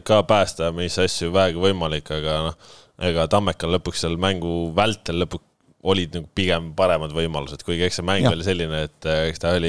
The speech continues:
Speaker 1: üks, üks julm tampimine nagu.
Speaker 2: Tammeka kontrad olid teravamad, et
Speaker 1: Jah. Aga noh, mis, mis siis on olukorras, kus on tühimik sulle ette tehtud, ehk siis kui, kui Kalju ja Paide ei suuda tipus mängida, siis,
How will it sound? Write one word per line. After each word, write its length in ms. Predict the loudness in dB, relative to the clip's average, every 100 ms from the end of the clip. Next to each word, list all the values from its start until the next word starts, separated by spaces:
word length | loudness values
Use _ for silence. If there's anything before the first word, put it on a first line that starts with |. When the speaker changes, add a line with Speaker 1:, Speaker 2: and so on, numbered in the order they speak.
| -2
Speaker 1:
üks, 320 | -4 -8 -10 -12 _ _ _ _
üks 340 | -8 -8 -6 -4
julm 240 | 0 0 2
tampimine 520 | 0 0 -6 -6 -6
nagu. 140 | -4 0
Speaker 2:
Tammeka 320 | 2 2 4
kontrad 360 | 4 4 4
olid 120 | 4 4
teravamad, 520 | 4 4 2 -2 -4
et 220 | -10 -18 -20 -16
Speaker 1:
Jah. 180 | -12 -12 _ _ _ _ _ -2
Aga 460 | 2 2 2 4 4 4 4 2
noh, 180 | 0 -2 -20 _ _ _ _ -6
mis, 200 | -2 -2 -2 -4
mis 180 | -2
siis 100 | 2
on 140 | 2 4
olukorras, 560 | 2 2 2 2 2
kus 300 | -2 -4 -2 0
on 480 | 4 4 2 -2 -2 0 0
tühimik 440 | 2 2 2 -2
sulle 200 | 2 2
ette 200 | 2 0
tehtud, 360 | -2 -2 -4 -2
ehk 200 | -4 -6
siis 160 | -12
kui, 300 | -10 -6 -6 -8 -18 -20 _
kui 880 | -8 -4 -2 -2 -2 -2 -2 -4 -2
Kalju 320 | 0 2 2
ja 140 | 2
Paide 400 | 2 2 2 -2
ei 80 | -4
suuda 520 | -4 -4 0 2 2 2
tipus 320 | -2 -4 -2
mängida, 460 | 0 -2 -4 -6 -6
siis, 260 | -6 -8